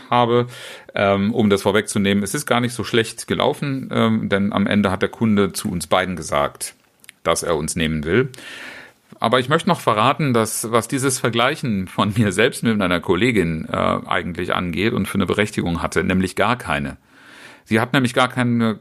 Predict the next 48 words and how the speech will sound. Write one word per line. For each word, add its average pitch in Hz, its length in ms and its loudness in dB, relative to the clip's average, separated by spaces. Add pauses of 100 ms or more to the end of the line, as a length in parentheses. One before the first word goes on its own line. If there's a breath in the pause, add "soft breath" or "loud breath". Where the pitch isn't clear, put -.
praktische 123 420 -4
Kostprobe 101 540 0
gegeben, 87 360 -2
sondern 113 280 2
hat 127 160 -2
nur 135 280 2
beschrieben, 120 640 0
wie 90 100 0
sie 82 140 -2
es 82 120 -2
machen 80 300 0
würde. 67 300 -8 (460 loud breath)
Aber 107 140 0
sie 101 100 2
hat 113 160 -2
nicht 131 460 -2
den 104 80 0
Live-Betrieb 104 760 0
mit 98 140 -2
den 101 140 0
Anwesenden 80 640 0
gemacht 65 440 -10 (460 loud breath)
und - 180 -2
uns 90 140 -2
angesprochen. - 680 -4 (1000 loud breath)
Und 117 300 0
da 120 380 0
konnte 139 320 -4
man 123 200 4
schon 120 380 2
eigentlich 127 640 0
sehen, 135 380 2
wenn 107 140 2
man 98 120 2
das 95 140 0
von - 140 -8
außen 143 280 2
beobachtet 90 600 0
hat, 117 360 -4
dass 98 140 2
ich 113 140 -4
gar 117 140 2
keinen 123 200 0
so 117 80 -2
schlechten 113 380 -2
Job 165 200 0
gemacht 78 380 -4
habe, 85 360 -2